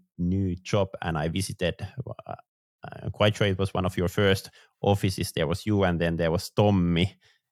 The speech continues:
and you guys interviewed me, uh, try to sell your <laughs> big vision of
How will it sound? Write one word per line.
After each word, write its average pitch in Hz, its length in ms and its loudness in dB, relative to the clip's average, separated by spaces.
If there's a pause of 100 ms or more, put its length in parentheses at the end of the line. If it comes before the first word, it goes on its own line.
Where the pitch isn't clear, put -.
and 80 140 2
you 82 140 4
guys 78 180 2
interviewed 90 480 2
me, 87 460 2 (160)
uh, - 200 -2
try 95 220 2
to - 120 -4
sell 98 340 4
your 92 280 4 (120)
<laughs> 147 120 4
big 110 240 0
vision 101 440 2
of 82 240 0